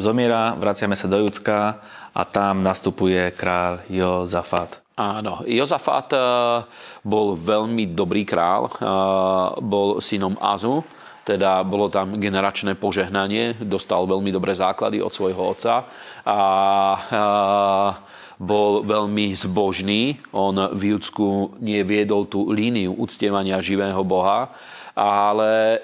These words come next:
Speaker 2: bol zároveň aj taký veľmi dobrý človek a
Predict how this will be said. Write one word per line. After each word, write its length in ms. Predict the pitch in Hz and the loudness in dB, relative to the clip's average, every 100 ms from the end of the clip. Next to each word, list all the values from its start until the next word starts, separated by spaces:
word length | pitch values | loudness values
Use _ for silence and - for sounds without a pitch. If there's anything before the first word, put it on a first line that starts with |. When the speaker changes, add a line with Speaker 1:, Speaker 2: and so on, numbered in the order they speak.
| - | -6
Speaker 2:
bol 560 | 117 98 120 139 151 | -10 -2 2 2 2
zároveň 720 | 107 107 113 135 127 123 117 120 | 0 2 2 2 2 0 0 -2
aj 320 | 120 110 110 | -2 0 -2
taký 240 | - 113 | 0 -2
veľmi 560 | 95 107 110 113 104 92 | 2 2 2 0 -2 0
dobrý 320 | 104 104 104 | 0 0 -2
človek 640 | - 98 98 123 - - | 0 2 2 0 -2 -10
a 160 | 240 | -2